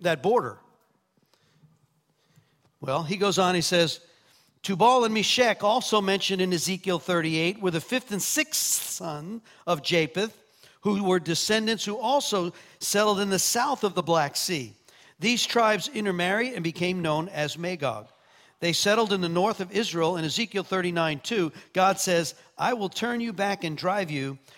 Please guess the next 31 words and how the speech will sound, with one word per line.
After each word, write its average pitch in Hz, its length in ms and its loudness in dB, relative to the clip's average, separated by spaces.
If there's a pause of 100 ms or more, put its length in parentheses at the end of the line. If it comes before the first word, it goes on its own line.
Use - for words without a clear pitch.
from 190 240 0
your 202 140 0
northern 190 340 0
parts 156 400 0
and 147 160 -6
bring 196 220 -4
you 160 160 -2
against 151 420 -6 (220)
the 151 80 -10
mountains 143 380 -4
of 147 100 -4
Israel." 135 420 -4 (420)
When 175 140 0
we 175 80 2
look 214 180 4
at 196 80 -2
these, 180 220 -2
I 139 120 -2
shared 185 340 0
this 175 180 -2
last 165 320 2
week. 175 300 0 (460)
Who 185 180 2
are 185 60 4
the 185 160 4
allies? 156 600 2 (400)
Ethiopia, 196 840 0 (380)
which 165 220 -4
is 156 120 -2
modern-day 170 460 2
Sudan, 160 640 -2